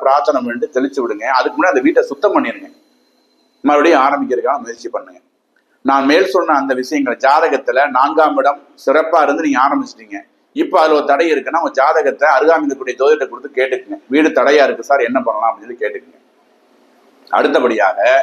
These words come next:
உங்கள் வீடு கட்டிக்கிட்டு இருக்கிற அந்த பகுதியில் இருக்கக்கூடிய ஒரு கோயில்ல போய் அபிஷேகத்துக்கு கொடுங்க, அபிஷேகம் பண்ணுங்க, அது மிக மிக சிறப்பை கொடுக்கும். "சார், அது ரெண்டுமே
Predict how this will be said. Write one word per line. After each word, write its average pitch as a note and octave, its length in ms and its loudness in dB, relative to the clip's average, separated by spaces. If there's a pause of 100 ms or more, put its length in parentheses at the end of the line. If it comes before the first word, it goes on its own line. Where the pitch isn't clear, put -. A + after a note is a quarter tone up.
(800)
உங்கள் F3 320 2
வீடு G#3 200 4 (100)
கட்டிக்கிட்டு F#3 340 0
இருக்கிற D#3 240 0
அந்த E3+ 160 -2 (160)
பகுதியில் F3 280 2
இருக்கக்கூடிய D3+ 340 -2
ஒரு B2 180 -2
கோயில்ல C#3+ 320 2 (100)
போய் G2 240 -12 (300)
அபிஷேகத்துக்கு D3+ 640 0
கொடுங்க, - 200 -10 (1040)
அபிஷேகம் C#3 460 2
பண்ணுங்க, A2 260 -6 (760)
அது C#3 120 2 (100)
மிக C3+ 220 2
மிக B2 220 2
சிறப்பை B2+ 320 0
கொடுக்கும். - 280 -8 (680)
"சார், E3 120 0
அது C#3+ 140 2
ரெண்டுமே F3+ 260 2